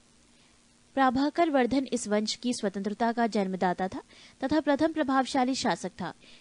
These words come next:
जिसने परम भट्टारक और महाराजा धीराज जैसी सम्मानजनक उपाधियां धारण की। प्रभाकर वर्धन की पत्नी यशोमती से दो पुत्र राज्यवर्धन और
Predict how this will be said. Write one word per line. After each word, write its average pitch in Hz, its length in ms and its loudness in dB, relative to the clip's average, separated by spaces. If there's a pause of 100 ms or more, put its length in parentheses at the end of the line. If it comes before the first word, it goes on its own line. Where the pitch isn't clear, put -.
(160)
जिसने 269 320 -2
परम 277 320 2
भट्टारक 254 540 2
और 196 200 2
महाराजा 214 540 2
धीराज 185 400 0
जैसी 208 380 -4 (320)
सम्मानजनक 285 600 0
उपाधियां 220 500 2
धारण 180 280 -4
की। 180 240 -12 (480)
प्रभाकर 285 460 4
वर्धन 294 320 2
की 302 120 0
पत्नी 262 440 0
यशोमती 208 500 -2
से 277 160 -2
दो 208 160 2
पुत्र 196 360 -2
राज्यवर्धन 240 760 0
और 196 220 0